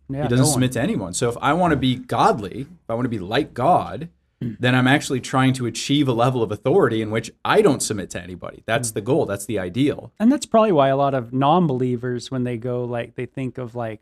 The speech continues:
Speaker 1: "Oh man, God, like, oh, he's like a, a proud, pompous
Speaker 2: Yeah.
Speaker 1: person," you
Speaker 2: Right.
Speaker 1: know, that kind of idea. That's probably where they're getting that from,
Speaker 2: Yeah.
Speaker 1: right? Is that idea of, like,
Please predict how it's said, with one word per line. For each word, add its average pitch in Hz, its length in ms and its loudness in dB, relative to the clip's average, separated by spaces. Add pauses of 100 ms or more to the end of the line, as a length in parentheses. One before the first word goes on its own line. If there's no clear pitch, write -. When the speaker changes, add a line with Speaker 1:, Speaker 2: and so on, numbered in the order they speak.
(120)
Speaker 1:
"Oh 170 180 -2
man, 143 300 -2
God, 135 560 -6
like, 120 400 -12
oh, 151 240 -2
he's 160 300 -6
like 127 160 -8
a, 117 160 -8 (100)
a 113 300 -10
proud, 143 580 -2 (140)
pompous - 840 -6
Speaker 2:
Yeah. 107 260 -8 (180)
Speaker 1:
person," 117 640 0
you 135 80 0
Speaker 2:
Right. 139 120 2
Speaker 1:
know, 127 360 0 (340)
that 139 240 0
kind 139 220 -2
of 123 80 -4
idea. 127 280 -2
That's 170 200 -2
probably 311 240 0
where 190 140 6
they're 131 140 2
getting 139 300 2
that 120 220 -4 (100)
from, 123 360 0
Speaker 2:
Yeah. 123 60 -4
Speaker 1:
right? 135 380 -2
Is 131 200 -2
that 123 180 -4
idea 123 500 -2
of, 110 140 -8
like, 110 280 -10